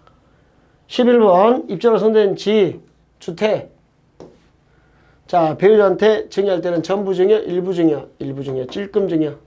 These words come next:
논점하러 두시고. 전매 제한에 위반하여 주택에 입주로 선된 지에 전매가 이루어지면 사업 주체가 대사와요.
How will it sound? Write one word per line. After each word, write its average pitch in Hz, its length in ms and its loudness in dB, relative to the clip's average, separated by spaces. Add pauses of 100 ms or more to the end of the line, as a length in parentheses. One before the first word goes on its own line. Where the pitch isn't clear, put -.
논점하러 139 460 -10
두시고. 156 560 -2 (1800)
전매 220 380 2
제한에 220 300 4
위반하여 196 800 2
주택에 185 520 0
입주로 190 380 -4
선된 180 340 0
지에 180 400 0
전매가 180 440 0
이루어지면 175 340 -2
사업 202 320 -2
주체가 175 340 -6
대사와요. 147 680 -4